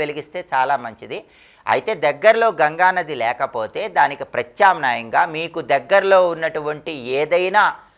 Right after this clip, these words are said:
చెరువు కానీ, ఏదైనా మంచినీటి సరస్సు కానీ, ఏదైనా నది ఎక్కడికైనా వెళ్ళి దాన్నే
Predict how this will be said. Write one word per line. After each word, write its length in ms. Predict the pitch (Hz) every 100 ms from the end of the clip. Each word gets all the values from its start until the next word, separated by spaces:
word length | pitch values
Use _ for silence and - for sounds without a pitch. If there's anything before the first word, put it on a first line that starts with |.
| _ _ -
చెరువు 400 | 160 170 202 196 147
కానీ, 340 | 127 120 127 110 - _ _
ఏదైనా 460 | 127 160 190 196 185 147
మంచినీటి 580 | 139 156 190 196 190 175 -
సరస్సు 380 | 131 147 - 156 127
కానీ, 280 | 117 117 117 120 139
ఏదైనా 380 | 185 208 233 254 220
నది 220 | 165 151 139 - 151
ఎక్కడికైనా 600 | _ 220 226 226 220 202 160
వెళ్ళి 220 | 165 220 233 - _ -
దాన్నే 400 | 123 135 185 233